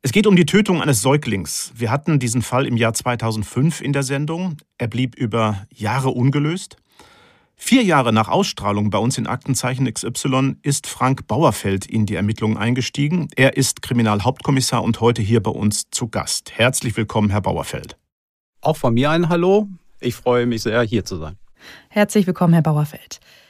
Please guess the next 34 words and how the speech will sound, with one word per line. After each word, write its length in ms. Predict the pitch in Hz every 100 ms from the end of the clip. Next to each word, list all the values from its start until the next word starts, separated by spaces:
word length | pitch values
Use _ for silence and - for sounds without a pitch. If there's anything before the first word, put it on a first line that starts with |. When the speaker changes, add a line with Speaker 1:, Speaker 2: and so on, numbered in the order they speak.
| _ _ _
Speaker 3:
Darf 240 | 202 214 254
ich 80 |
Sie 100 | 254
gleich 260 | 220 202 220
am 80 | 226
Anfang 340 | 185 185 196
fragen, 580 | 170 156 143 - - - -
in 180 | 202 190
einem 300 | 196 196 185
Fall 280 | 196 220
zu 140 | 247 226
ermitteln, 420 | 208 196 196 185
in 160 | 185 175
dem 180 | 180
ein 160 | - 170
Neugeborenes 840 | 170 190 190 165 165 170 160 147
auf 240 | - 151 -
schreckliche 480 | - 165 175 160 156
Weise 240 | 170 165
getötet 500 | 160 - 190 170 143
wird, 240 | 147 160 - - - - - _
wie 200 | 170 196
nah 320 | 185 165 156
geht 280 | 151 151 147
einem 240 | 151 147
sowas 340 | 139 143 131 -
als 200 | 143 -
Ermittler? 420 | 147 139 - - - _ _ - -
Speaker 2:
Das 180 | - 107
geht 160 | 123 104
einem 200 | 110 104
schon 180 | 113 101
sehr 200 | 107 104
nah. 300 | 92 82